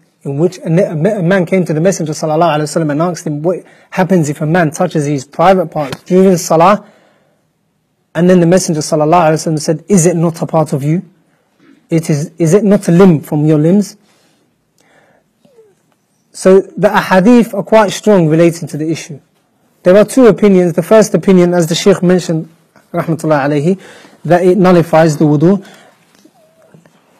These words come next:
Like, if we say it nullifies the wudu, it means that we haven't implemented the hadith in which the Messenger sallallahu alayhi wasallam said, "Is it not a limb?" Meaning, if you was to touch your face,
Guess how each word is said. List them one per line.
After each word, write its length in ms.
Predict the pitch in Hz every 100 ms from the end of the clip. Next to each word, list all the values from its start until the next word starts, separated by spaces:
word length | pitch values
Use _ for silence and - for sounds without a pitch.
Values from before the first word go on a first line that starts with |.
| _ -
Like, 200 | 190 214
if 280 | 220 220 226
we 80 |
say 320 | 208 - 262 226
it 60 |
nullifies 580 | 220 226 214 - 208 180
the 80 | 190
wudu, 320 | 180 196 226 220
it 60 | 202
means 520 | 185 202 233 202 - _ _ _ -
that 140 | 180
we 100 | 175
haven't 300 | 175 214 196 202
implemented 720 | 214 - 190 196 202 190 147
the 80 |
hadith 560 | 165 - 165 208 190 - _ _ -
in 160 | 165 175
which 200 | 190 -
the 100 | 170
Messenger 360 | 202 190 160
sallallahu 480 | 156 175 165 180 160
alayhi 160 | 160 165
wasallam 280 | 165 160
said, 300 | 147 180 156 -
"Is 200 | 214 170
it 100 | 196
not 220 | 180 180
a 40 |
limb?" 380 | 165 180 151 120 _ _ _ _ _ _ _ _
Meaning, 480 | 165 175 175 170 -
if 140 | 175 202
you 80 |
was 100 | 185
to 100 | 165
touch 320 | 165 - 170 180
your 100 | 156
face, 440 | 185 190 - -